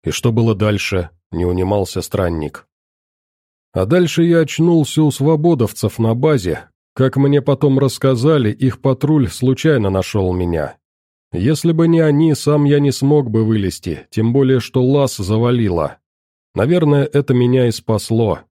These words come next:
Ну и тот самый выверт, который впитал большую часть предназначавшейся мне радиации. Как я тогда выжил и не поехал крышей, или того хуже, не превратился в ходячего мертвеца, до сих пор не понимаю", ответил сталкер.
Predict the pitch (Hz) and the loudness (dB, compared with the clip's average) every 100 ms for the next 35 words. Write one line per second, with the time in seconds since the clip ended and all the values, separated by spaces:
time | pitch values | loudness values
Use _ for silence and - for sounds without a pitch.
0 | _ - 113 156 180 160 175 165 156 117 | _ -4 -2 0 0 0 0 2 2 2
1 | 123 107 101 - - 107 120 113 - 120 | 2 0 -2 -4 -4 0 0 0 -2 -4
2 | 110 151 131 101 135 113 123 117 - 139 | 0 0 2 2 0 0 0 0 0 -2
3 | 120 - 110 104 113 98 110 - 123 - | -2 -4 -4 0 0 0 -2 0 -2 0
4 | 117 107 107 107 110 104 101 104 95 82 | -4 -2 -2 0 0 0 0 0 -2 -4
5 | - 80 73 65 _ _ _ _ _ _ | -6 -8 -8 -10 _ _ _ _ _ _
6 | _ _ - 151 143 147 143 151 135 131 | _ _ -4 0 2 2 2 0 0 2
7 | 139 135 156 113 120 127 - 135 131 135 | 2 2 2 2 2 0 0 0 2 0
8 | 143 143 - 135 - 151 143 - 82 - | 2 0 0 0 2 0 0 -2 -8 -8
9 | - 98 107 135 143 143 - 147 117 113 | -6 -2 0 0 2 2 2 2 2 0
10 | 113 123 120 131 147 139 117 117 - 127 | 0 0 0 0 2 0 0 -4 -2 0
11 | 135 127 135 123 123 123 113 123 127 151 | 0 0 0 0 0 0 0 -2 0 0
12 | 147 110 _ - 78 101 - 123 - 147 | 0 -2 _ -12 -4 -2 0 -2 0 0
13 | 107 95 87 104 107 104 90 76 67 _ | 0 -2 -2 0 0 0 -2 -4 -8 _
14 | _ - 76 95 98 101 90 - 92 82 | _ -6 -4 -4 -2 -2 -4 -4 -4 -2
15 | 82 69 | -6 -8